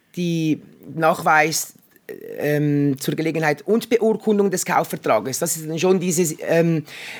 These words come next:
Variante, wo man wirklich wählen muss. Also das heißt, der Makler bringt der Käufer und macht auch die ganze Arbeit. Die, also die ganzen Verträge, Grundstückgewinnsteuer, Pensionskassen, Hypotheke und so alles wird dann berücksichtigt. Das ist wichtig, dass man dann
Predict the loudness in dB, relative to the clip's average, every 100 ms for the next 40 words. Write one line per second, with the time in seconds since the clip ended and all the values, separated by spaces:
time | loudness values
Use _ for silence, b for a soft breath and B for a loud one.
0 | -2 2 4 2 2 0 2 4 2 2
1 | 0 -2 0 -4 -4 -4 0 2 2 2
2 | 2 0 -4 -6 -6 -2 0 0 -6 B
3 | B B 0 2 2 -2 -2 0 0 -4
4 | 0 2 2 2 -2 -2 _ _ _ _
5 | _ -20 -4 2 2 2 -2 2 0 0
6 | 0 4 4 4 2 0 -6 -14 B B
7 | B B B _ _ _ 0 4 4 2
8 | -2 _ _ _ -4 -2 0 2 2 -2
9 | -6 -4 0 2 2 0 2 2 2 0
10 | -2 -2 -6 -4 -2 0 -2 0 2 4
11 | 2 0 -4 0 0 2 -2 2 2 2
12 | -4 -2 -2 0 2 2 0 -2 -2 2
13 | 2 2 -2 -2 0 2 0 -2 -6 -8
14 | -10 -8 -6 -2 -2 -2 -4 -4 0 2
15 | 2